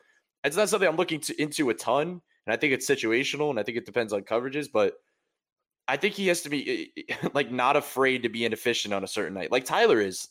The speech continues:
Like, as much as people talk about how, how, you know, at certain nights when Tyler's inefficient, they need his inefficiency at times because they need him, like, the shot diet to be that way. They need him to get certain looks up to,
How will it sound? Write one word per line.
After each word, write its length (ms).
Like, 140
as 140
much 140
as 80
people 200
talk 240
about 140
how, 240
how, 220
you 80
know, 160
at 160
certain 200
nights 200
when 80
Tyler's 320
inefficient, 500
they 160
need 360
his 160
inefficiency 640
at 100
times 300
because 240
they 140
need 240
him, 140
like, 140
the 80
shot 340
diet 300
to 80
be 140
that 140
way. 200
They 100
need 220
him 140
to 60
get 240
certain 300
looks 240
up 180
to, 200